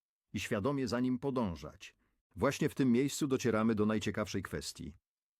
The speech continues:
Zacznijmy od najważniejszego. A kluczowa cecha ludzkiej natury, zdaniem stoików, to właśnie nasz rozum. Owszem, posiadamy instynkty, podobnie jak zwierzęta.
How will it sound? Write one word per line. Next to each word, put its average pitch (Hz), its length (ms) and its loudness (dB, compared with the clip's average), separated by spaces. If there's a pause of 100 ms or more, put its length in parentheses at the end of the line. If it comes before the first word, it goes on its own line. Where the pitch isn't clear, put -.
Zacznijmy 135 600 0
od 131 120 0
najważniejszego. 104 880 0 (680)
A 101 120 -2
kluczowa 120 500 2
cecha 135 260 -2
ludzkiej 120 340 0
natury, 104 480 0
zdaniem 120 380 2
stoików, 104 520 0
to 117 100 2
właśnie 101 440 -2
nasz 113 280 0
rozum. 78 540 -2 (300)
Owszem, 90 460 0 (600)
posiadamy 127 480 2
instynkty, 104 680 0 (640)
podobnie 107 380 4
jak 113 180 0
zwierzęta. 98 600 0